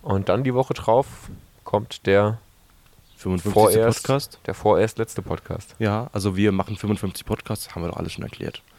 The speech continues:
Speaker 2: Können Sie
Speaker 1: Müssen
Speaker 2: im letzten Podcast
Speaker 1: immer
Speaker 2: nachhören.
Speaker 1: wieder erklären. <laughs>
Speaker 2: Aber es wird dann noch weitere sechsundfünfzig Folgen geben, nur eben nicht mehr jede Woche.
Speaker 1: Ja.
Speaker 2: Vielleicht auch nicht alle
Speaker 1: Sondern
Speaker 2: zwei Wochen, sondern wenn's halt passt.
Speaker 1: sporadisch.
Speaker 2: Genau.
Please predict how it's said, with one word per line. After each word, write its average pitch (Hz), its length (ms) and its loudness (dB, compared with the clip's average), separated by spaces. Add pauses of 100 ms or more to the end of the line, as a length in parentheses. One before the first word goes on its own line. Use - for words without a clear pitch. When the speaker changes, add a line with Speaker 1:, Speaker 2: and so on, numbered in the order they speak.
(220)
Speaker 2:
Können 101 140 2
Sie 101 40 6
Speaker 1:
Müssen 92 80 0
Speaker 2:
im 95 40 0
letzten 98 240 -2
Podcast 92 300 -6
Speaker 1:
immer 104 120 6
Speaker 2:
nachhören. 92 160 4
Speaker 1:
wieder 82 120 4
erklären. 82 360 -6 (580)
<laughs> - 560 -4
Speaker 2:
Aber 107 260 4
es - 220 -8 (120)
wird 110 220 -2
dann 113 80 2
noch 95 100 0
weitere 101 300 0
sechsundfünfzig 101 680 -6
Folgen 110 300 2
geben, 110 380 -2 (320)
nur 101 140 -4
eben 92 200 -4
nicht 90 160 -6
mehr 98 80 0
jede 104 200 2
Woche. 85 200 -6 (440)
Speaker 1:
Ja. 95 100 -4 (340)
Speaker 2:
Vielleicht - 180 -6
auch 98 60 2
nicht 90 100 0
alle 85 120 0
Speaker 1:
Sondern - 20 -2
Speaker 2:
zwei 104 160 2
Wochen, 107 300 -2 (120)
sondern 92 400 -10 (840)
wenn's 95 220 -2
halt 90 120 -2
passt. - 340 -4 (200)
Speaker 1:
sporadisch. 82 600 -2 (240)
Speaker 2:
Genau. 87 240 -4